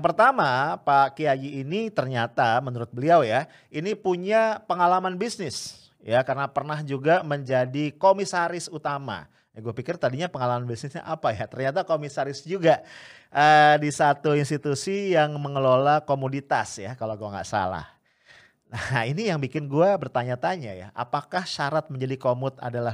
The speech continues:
punya pengalaman jadi komut? <laughs> Nggak tahu juga ya. Nah, alasan kedua yang di, eh, highlight oleh Arya Sinulinga,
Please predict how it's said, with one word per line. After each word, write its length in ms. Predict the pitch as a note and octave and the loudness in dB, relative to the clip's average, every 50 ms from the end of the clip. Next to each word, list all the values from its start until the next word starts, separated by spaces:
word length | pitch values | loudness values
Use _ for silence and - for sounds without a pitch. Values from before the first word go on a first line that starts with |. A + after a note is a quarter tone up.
| - - | -4 -6
punya 160 | B2+ B2 A#2+ | -6 -4 -4
pengalaman 480 | A#2 - A#2+ A#2+ A#2 A#2+ A#2 A#2 A#2 | -6 -4 -4 -4 -2 -2 -2 -4 -4
jadi 160 | A#2 A#2+ A#2 A2+ | -4 -4 -6 -6
komut? 400 | - - B2 D#3 G3+ A#3+ B3 - _ _ - - - - | -2 -2 -2 0 0 -4 -6 -6 _ _ -16 -16 -12 -10
<laughs> 480 | A#2+ A2+ - - - - _ _ _ _ _ _ _ _ _ _ _ _ _ _ | -10 -12 -10 -14 -20 -20 _ _ _ _ _ _ _ _ _ _ _ _ _ _
Nggak 420 | - - D#4+ A#3+ - D3+ C#3+ C#3 D3+ | -18 -14 -14 -12 -2 2 4 6 6
tahu 80 | E3+ F#3 A3 | 6 6 6
juga 160 | G3 F3 C3 A2 | 6 6 6 6
ya. 160 | C3+ E3 - - - - - - | 4 4 2 0 -20 -20 -10 0
Nah, 240 | F#3+ G3+ G#3+ G3 | 2 4 6 8
alasan 240 | G#3 A#3 A3+ C4 B3 | 6 6 6 2 -2
kedua 560 | A#3+ B3 A3+ A3+ G3 C#3 A#2 A#2 C#3+ F3 E3+ | -4 -2 0 4 4 4 4 2 -2 -4 -8
yang 320 | E3 D3+ D3+ D#3 D#3 D3+ D3 | -4 2 4 4 4 2 0
di, 320 | D3 D3 D3 D3 D3 D3 | -2 0 0 0 0 -2
eh, 320 | C#3+ C#3 C3+ B2 B2 B2 A#2+ | -2 0 0 2 2 2 0
highlight 480 | B2 - C3+ B2+ C3 C#3+ D3+ D3+ - | 0 2 2 2 4 4 2 2 2
oleh 240 | B2+ B2 A#2 A2+ A2+ A#2 - | -2 -2 0 0 0 0 0
Arya 240 | B2 A#2+ B2 B2 | -2 -2 -2 -4
Sinulinga, 800 | B2 - B2 B2 B2 C#3 G3 A#3 G#3+ C3 G#2 F#2+ F#2+ A2+ E3+ G3+ | -6 -6 -6 -6 -4 -4 -4 -6 -6 -6 -6 -4 -4 -4 -6 -6